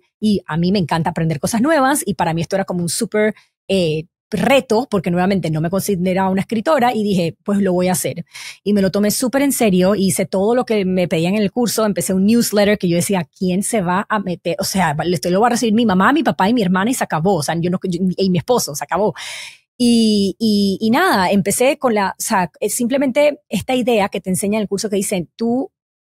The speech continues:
todos los días haz algo y, y, y ponlo out there, y ponlo out there". ¿Por qué? Porque empiezas a recibir esa retroalimentación y te empiezas a dar cuenta cuáles son los puntos interesantes en los que debes elaborar más, etcétera.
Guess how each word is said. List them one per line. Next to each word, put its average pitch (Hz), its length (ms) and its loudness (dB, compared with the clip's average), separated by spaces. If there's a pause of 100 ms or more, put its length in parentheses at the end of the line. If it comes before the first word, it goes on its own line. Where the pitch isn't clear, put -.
todos 269 260 0
los 277 120 -4
días 233 320 0
haz 208 240 -2
algo 214 440 0
y, 214 200 0
y, 202 200 -2
y 196 120 -2
ponlo 214 400 0
out 180 240 0
there, 160 220 -8 (160)
y 208 100 -2
ponlo 240 420 0
out 196 180 2
there". 156 140 -2
¿Por 180 180 -4
qué? - 140 0
Porque 202 160 -4
empiezas 185 300 -2
a - 20 -2
recibir 190 460 -2
esa 208 180 -2
retroalimentación 226 1200 -2
y 208 120 -8
te 196 80 -4
empiezas 185 280 -4
a 202 40 0
dar 180 120 -2
cuenta 202 280 -2
cuáles 185 240 -4
son 196 100 -6
los 208 80 -2
puntos 208 280 -4
interesantes 214 720 -2 (320)
en 202 120 -2
los 185 100 0
que 185 100 -2
debes 196 200 2
elaborar 220 380 2
más, 247 260 0
etcétera. 185 500 -4